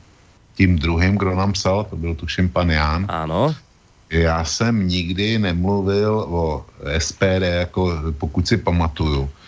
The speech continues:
Speaker 1: eh, na Slobodném vysílači. Já docela určitě, eh, jsem nepsal na Kose o S P D jako o,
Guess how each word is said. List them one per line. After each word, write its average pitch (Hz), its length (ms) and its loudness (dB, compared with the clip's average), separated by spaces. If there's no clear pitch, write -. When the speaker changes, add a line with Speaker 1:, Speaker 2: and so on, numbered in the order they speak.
Speaker 1:
eh, 73 480 2
na 78 140 4
Slobodném 90 580 2
vysílači. 78 640 -2
Já 73 160 0
docela 78 480 0
určitě, 92 880 0
eh, 76 320 -6
jsem 87 540 0
nepsal 78 720 0
na 82 180 0
Kose 69 460 -4
o - 80 -2
S 78 140 2
P 82 220 2
D 87 80 0
jako 87 440 -2
o, 71 240 0